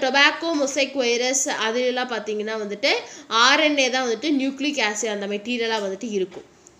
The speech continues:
A simple virus particle is often called a virion. அதாவது வந்துட்டு ஒரு சிம்பிளான ஒரு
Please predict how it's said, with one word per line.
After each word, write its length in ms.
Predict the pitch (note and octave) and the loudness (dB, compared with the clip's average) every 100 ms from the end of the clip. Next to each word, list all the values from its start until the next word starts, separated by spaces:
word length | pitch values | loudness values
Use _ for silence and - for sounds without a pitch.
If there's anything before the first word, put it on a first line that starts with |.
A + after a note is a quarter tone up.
| - - - | -20 -14 -2
A 120 | D4 | 0
simple 540 | D4 F#4 A#4+ A#4+ B4+ B4 | 2 2 2 2 6 6
virus 380 | F4+ C4+ C#4 D4+ - | 8 4 4 2 0
particle 560 | C4+ A3+ A3+ A3 A#3 C4 C4 - - A#3+ | 0 0 -2 -2 0 0 -4 -14 -6 -2
is 100 | - A3+ A#3 | -2 0 0
often 340 | C4+ C4+ E4 D#4+ | 0 0 -2 -2
called 340 | C4 G#3+ G3+ G#3+ | -2 -2 2 2
a 120 | B3 G3 | 2 0
virion. 480 | G#3+ G#3 G#3 A3 G#3 - | -4 -2 0 0 0 -4
அதாவது 280 | F#3+ G3+ A3 | -6 -4 -4
வந்துட்டு 260 | G#3 G3+ D4+ | -4 -2 -4
ஒரு 100 | D4+ C4+ | -2 -4
சிம்பிளான 880 | - C4 C4+ - D4 C4+ A#3+ B3+ D4+ | -4 -2 -4 -2 0 2 0 0 2
ஒரு 120 | B3+ | 2